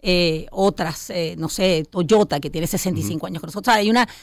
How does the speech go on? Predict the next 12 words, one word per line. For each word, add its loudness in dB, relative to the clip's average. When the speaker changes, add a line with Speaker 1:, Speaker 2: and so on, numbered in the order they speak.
Speaker 1:
serie 2
de 4
marcas 0
hermosísimas 0
que -8
nos -2
acompañan -4
de -8
hace -12
muchísimos -8
años. -12
Eh, 2